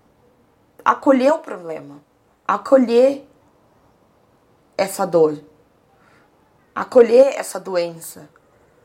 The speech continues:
Muitas vezes, na maioria das vezes, na verdade, uma doença que se instala no nosso corpo, ela não vem do nada.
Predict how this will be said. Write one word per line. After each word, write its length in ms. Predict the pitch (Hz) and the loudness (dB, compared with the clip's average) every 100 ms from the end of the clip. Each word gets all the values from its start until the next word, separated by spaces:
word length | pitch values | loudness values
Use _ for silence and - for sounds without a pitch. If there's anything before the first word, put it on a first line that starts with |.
| _ _ _ _ _ _ | _ _ _ _ _ _
Muitas 380 | 202 233 294 240 | -8 -4 -2 -2
vezes, 680 | 208 247 269 - - - - | 2 4 4 0 -16 -20 -20
na 160 | - 202 | -10 -8
maioria 420 | 262 480 - 240 | -2 0 0 -2
das 200 | 185 151 | -6 -4
vezes, 220 | 170 165 | -2 -2
na 140 | 151 151 | -4 -12
verdade, 580 | 147 147 151 147 - - | -12 -10 -12 -12 -18 -14
uma 220 | 214 208 | -6 -4
doença 840 | 196 185 202 254 254 - - 156 - _ | -4 -4 -2 -4 -4 -8 -16 -18 -20 _
que 220 | - - 170 | -14 -10 -10
se 460 | - 196 185 185 | -10 -12 -10 -12
instala 440 | 185 170 185 185 196 | -12 -8 -2 -2 -2
no 140 | 180 | -8
nosso 280 | 175 170 - | -10 -12 -8
corpo, 500 | - 220 - - - _ _ - | 0 2 0 -8 -20 _ _ -2
ela 180 | 247 285 | 2 2
não 160 | 311 | 0
vem 160 | 277 330 | -2 -4
do 100 | 320 | -6
nada. 460 | 208 165 151 - | -6 -8 -10 -14